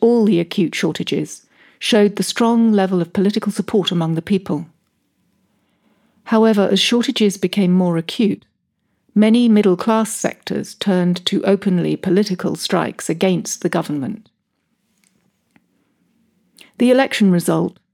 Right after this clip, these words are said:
showed imperialism and the oligarchy that the only way to remove Allende was through a military coup. A premature attempt was made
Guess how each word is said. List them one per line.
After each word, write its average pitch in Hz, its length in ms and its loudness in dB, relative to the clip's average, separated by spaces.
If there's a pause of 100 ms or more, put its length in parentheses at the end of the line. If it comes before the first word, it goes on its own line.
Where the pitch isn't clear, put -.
(160)
showed 208 340 2
imperialism 190 960 2
and 190 180 2
the 214 140 2
oligarchy 170 760 -2 (380)
that - 160 2
the 214 160 2
only 226 260 4
way 202 200 2
to 196 100 -2
remove 190 380 2
Allende 170 480 0
was 165 200 -2
through 180 260 2
a 170 40 0
military 165 480 -2
coup. 156 340 -2 (1500)
A 190 80 -2
premature 254 540 2
attempt 190 400 -2
was 170 120 -4
made 170 300 0